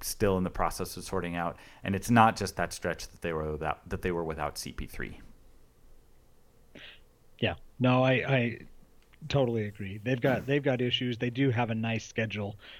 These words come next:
Speaker 2: um, that'll help them work through some of those issues. But yeah, whether it's the Phoenix game, and I will point out that,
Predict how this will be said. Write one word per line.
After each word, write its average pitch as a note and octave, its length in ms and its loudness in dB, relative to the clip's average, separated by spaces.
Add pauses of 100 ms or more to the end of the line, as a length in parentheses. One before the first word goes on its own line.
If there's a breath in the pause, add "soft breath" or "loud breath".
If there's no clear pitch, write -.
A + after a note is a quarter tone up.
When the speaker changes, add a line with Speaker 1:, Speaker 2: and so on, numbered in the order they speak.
(200 loud breath)
Speaker 2:
um, G2+ 260 -2 (300 soft breath)
that'll A#2+ 240 6
help A#2 240 2
them A#2 120 0
work A2+ 200 -2
through A2+ 140 -2
some G#2+ 240 0
of G2+ 60 -2
those G2+ 220 -2
issues. G2 500 -2 (340 loud breath)
But G#2+ 80 4
yeah, G2 240 4
whether A2+ 280 6
it's G#2+ 120 2
the - 80 -6
Phoenix B2+ 420 4
game, C3 420 4
and A2+ 100 0
I A#2 60 4
will C3+ 160 6
point A#2+ 240 2
out A#2 280 2
that, A2 200 0